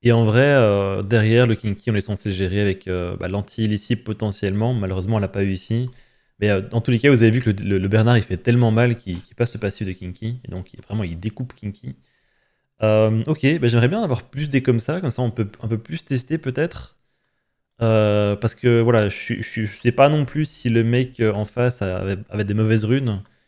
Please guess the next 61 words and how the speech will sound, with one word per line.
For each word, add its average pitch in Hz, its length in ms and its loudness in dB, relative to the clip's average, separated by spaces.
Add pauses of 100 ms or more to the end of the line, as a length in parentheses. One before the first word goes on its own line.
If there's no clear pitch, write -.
(320)
Parce - 80 -20
que 110 80 -2
je 98 100 -2
me 104 120 0
dis 123 200 -2
qu'avec 101 220 -6
un 95 140 -4
Bélio 104 420 0
ultra 107 280 -6
tanky, 104 480 -4
peut-être 101 160 -12
que 98 100 -8
je 90 60 -8
le 95 80 -4
passe - 240 -8
pas, 117 440 -2
ou 95 80 -8
je - 60 -12
sais - 80 -14
pas 110 140 -6
trop. 135 320 -6 (320)
J'ai 110 100 2
quand 143 60 6
même 196 120 0
faire 131 160 -2
ça 143 160 -2
ici, 139 400 -6
même 131 120 -2
s'il 127 180 -6
y - 20 2
a 117 60 0
un 113 220 0
Ladriel, 113 480 2
je 107 80 -2
me 107 80 -2
dis 117 100 -4
que 101 180 -4
même 110 200 -2
s'il 113 240 -2
reste, 113 260 0
je - 60 -20
peux 104 100 -8
retuer 107 300 -2
derrière 104 320 0
vu 107 60 -4
que 98 60 -10
j'aurai 95 120 -6
le 92 60 -8
buff 95 100 -6
speed. 120 260 -8
Donc - 1080 -16
ça 101 120 -4
devrait 92 300 -2
pas 117 140 0
être 127 100 -4
si - 240 -10
grave 104 200 0
que 92 120 -12
ça - 160 -4
au 104 60 -2
final. 101 460 -6